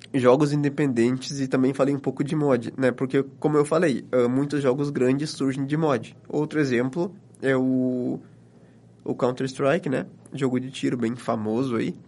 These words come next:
A gente percebe o modo, em português, corrida armada.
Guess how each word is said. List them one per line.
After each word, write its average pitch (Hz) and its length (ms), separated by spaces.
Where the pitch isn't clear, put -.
A 123 80
gente 123 280
percebe 127 500
o 135 60
modo, 123 880
em 123 80
português, 120 960
corrida 127 380
armada. 113 600